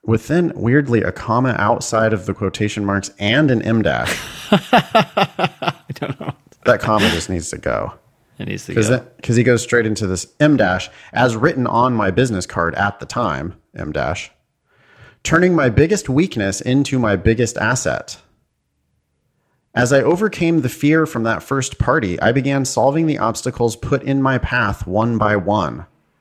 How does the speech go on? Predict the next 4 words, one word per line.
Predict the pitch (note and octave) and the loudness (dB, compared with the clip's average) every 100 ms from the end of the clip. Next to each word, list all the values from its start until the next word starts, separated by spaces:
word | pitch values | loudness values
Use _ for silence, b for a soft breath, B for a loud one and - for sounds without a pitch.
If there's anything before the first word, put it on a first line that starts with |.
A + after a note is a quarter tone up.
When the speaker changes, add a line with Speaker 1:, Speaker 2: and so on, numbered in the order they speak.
| _ _ _ _ - | _ _ _ _ -4
Speaker 1:
I | G#2+ G#2+ | 0 0
dedicated | F#2 A#2 C#3 F3 - E3+ E3+ D#3 | 0 2 2 2 -2 0 0 0
myself | C3 B2+ - B2 B2+ B2+ - _ - | 0 -2 -2 0 0 0 -10 _ -4
towards | A#2+ G2 G2+ B2 E3 G3+ G3 F#3 F3+ | -2 0 2 4 4 0 -2 -6 -8